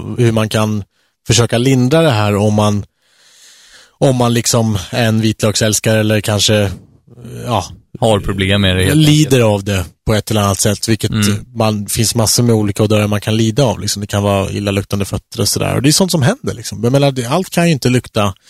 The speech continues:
Speaker 1: glass och jordgubb, utan... Det
Speaker 2: Men det luktar gott.
Speaker 1: Ja, det gör det ju.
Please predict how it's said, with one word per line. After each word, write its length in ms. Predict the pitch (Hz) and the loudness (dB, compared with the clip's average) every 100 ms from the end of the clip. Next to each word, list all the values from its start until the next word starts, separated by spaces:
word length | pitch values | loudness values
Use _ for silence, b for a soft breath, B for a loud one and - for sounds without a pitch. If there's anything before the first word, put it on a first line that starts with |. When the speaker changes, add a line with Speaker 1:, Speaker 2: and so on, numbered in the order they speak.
| B B B - | B B B -2
Speaker 1:
glass 240 | 110 98 | 0 2
och 60 | 110 | 0
jordgubb, 400 | 101 98 95 - _ | 0 -4 -10 -12 _
utan... 440 | 123 - 113 113 101 _ _ 120 - - 107 92 113 | -6 -2 -2 -2 -8 _ _ -20 -20 -16 -14 -12 -12
Det 180 | 117 - - | -10 -10 -2
Speaker 2:
Men 140 | 123 101 | 0 2
det 160 | 117 | 2
luktar 260 | 95 85 92 | -2 -2 -2
gott. 340 | 90 85 - B B B | -2 -4 -10 B B B
Speaker 1:
Ja, 80 | 135 | 2
det 80 | 220 | 4
gör 200 | 151 98 | 4 2
det 60 | |
ju. 80 | 90 | -6